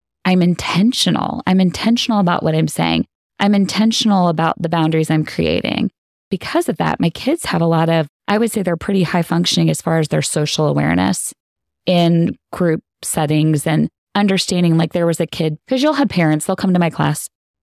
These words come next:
and they'll be like, "Well, that kid's just mean."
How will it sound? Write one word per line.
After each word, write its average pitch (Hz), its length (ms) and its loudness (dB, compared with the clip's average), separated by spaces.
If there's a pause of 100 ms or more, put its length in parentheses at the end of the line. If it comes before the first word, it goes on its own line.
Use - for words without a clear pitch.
(380)
and 185 100 2
they'll 185 60 2
be 170 60 2
like, 170 160 0 (240)
"Well, 175 100 0
that 214 240 0
kid's 185 280 -2
just - 280 -2
mean." - 420 -2